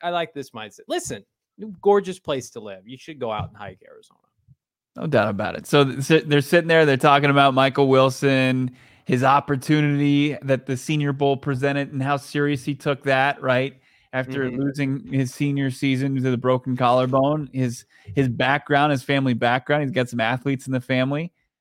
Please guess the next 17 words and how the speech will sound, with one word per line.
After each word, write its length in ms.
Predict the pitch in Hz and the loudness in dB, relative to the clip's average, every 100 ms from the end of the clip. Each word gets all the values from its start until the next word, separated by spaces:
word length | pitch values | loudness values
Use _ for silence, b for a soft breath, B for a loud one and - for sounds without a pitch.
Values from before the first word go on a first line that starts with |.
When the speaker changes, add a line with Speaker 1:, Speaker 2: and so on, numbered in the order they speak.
| _ | _
Speaker 1:
Yeah. 140 | 131 127 | -2 4
Speaker 2:
So, 420 | 160 170 - - - | 4 4 0 -18 -8
you 100 | 202 | 0
know, 240 | 160 185 - | 0 0 -4
it's, 420 | 190 - - - _ _ _ _ | -4 -4 -20 -20 _ _ _ _
it 80 | 247 | -4
was 120 | 302 | -4
good. 300 | 185 196 - - | 2 4 4 2
I 100 | 185 | 0
mean, 200 | 202 190 | 0 0
but 200 | 214 - | -2 -2
the, 260 | 190 196 190 | 0 0 0
the 140 | 175 | -2
first 360 | 165 294 277 - | 2 2 2 2
fifteen 460 | 214 196 - 175 147 | 0 0 -2 0 2
minutes 360 | 139 117 110 | 2 0 -4
was 200 | 127 120 | -4 -4